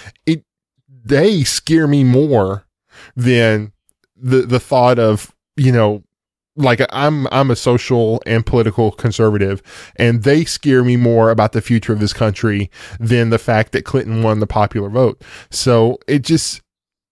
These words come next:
it, it is terrifying the lack of ignorance that people proudly tr-, throw out and trot out as their badge of honor. You know, "Hey, this is wrong because I saw this really cool picture on Facebook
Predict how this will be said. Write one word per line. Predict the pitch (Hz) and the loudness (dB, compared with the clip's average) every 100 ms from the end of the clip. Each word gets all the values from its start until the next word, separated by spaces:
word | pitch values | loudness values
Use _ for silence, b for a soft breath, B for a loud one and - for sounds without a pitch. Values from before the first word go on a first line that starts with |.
| _ - | _ -12
it, | - - - | -8 -6 -2
it | 180 | 0
is | 170 - | 0 -2
terrifying | 180 220 233 - 113 113 113 120 131 | -4 -2 -4 -2 0 0 0 -2 0
the | 123 | 0
lack | 113 123 151 - | 0 0 -2 -2
of | 120 | -4
ignorance | - 147 180 120 107 110 - | 0 -2 0 0 0 -2 -4
that | 120 - | -2 0
people | - 165 135 | -2 0 -2
proudly | 117 - 143 156 185 151 131 _ - | -4 -4 -2 -2 -2 -2 -4 _ -18
tr-, | - - - | -18 -16 -12
throw | - 139 165 | -2 2 2
out | 98 117 151 113 110 | 2 2 2 0 -2
and | 120 | -6
trot | - - 151 139 | -4 -2 0 0
out | 131 156 131 104 | 0 0 0 -2
as | 113 113 | -2 0
their | 131 | -2
badge | 123 117 127 139 117 | 0 0 2 0 0
of | 104 | -2
honor. | 127 180 - - B B B B | -2 -2 -4 -14 B B B B
You | 131 | 2
know, | 123 | 2
"Hey, | 110 160 170 113 | 2 0 0 0
this | 113 156 - | 0 -2 0
is | 165 | 0
wrong | 143 143 151 151 | 2 2 2 2
because | 131 - 147 123 | -2 0 2 2
I | 120 120 | 0 0
saw | 151 139 | 0 0
this | 127 - | 0 0
really | 143 147 | 0 0
cool | - 143 | 0 0
picture | 147 139 139 | -2 -4 -4
on | 123 113 | -4 -2
Facebook | 131 127 - 117 113 | 0 0 0 0 0